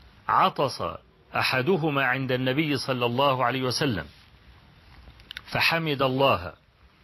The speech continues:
فشمته النبي عليه الصلاة والسلام، يقول: "الحمد لله"، فيقول: "يرحمكم الله"، يقول: "يهديكم الله ويصلح بالكم"،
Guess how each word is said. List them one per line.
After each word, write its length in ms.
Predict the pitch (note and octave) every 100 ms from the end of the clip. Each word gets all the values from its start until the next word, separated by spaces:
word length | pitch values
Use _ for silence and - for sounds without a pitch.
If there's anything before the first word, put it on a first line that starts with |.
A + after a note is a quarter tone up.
| _ - - - -
فشمته 640 | G#2 - G2+ A#2 D3+ B2+
النبي 360 | C3+ B2+ B2+ C#3+
عليه 160 | B2+
الصلاة 220 | C3+ C#3+ B2
والسلام، 520 | A#2+ - A#2+ D3 D#3+
يقول: 320 | - - A#2
"الحمد 360 | A2 - A#2 A2
لله"، 460 | G#2 G2+ G#2+ D3+ E3+ _ _ _ _ _ _ _ _
فيقول: 680 | - A2 G#2 F#2+ - C3+ B2
"يرحمكم 540 | G#2 - B2+ A#2 A2+
الله"، 440 | F#2+ G2 B2 E3 D#3+ _ _ - _
يقول: 280 | G2 - C3+
"يهديكم 460 | A2+ F#2+ C3+ D3+ A#2
الله 320 | G#2+ A2+ C3 A#2
ويصلح 720 | G#2 A#2+ A#2 A#2+ G2+ A2+ A2
بالكم"، 520 | F#2+ G#2+ A2+ B2 D2+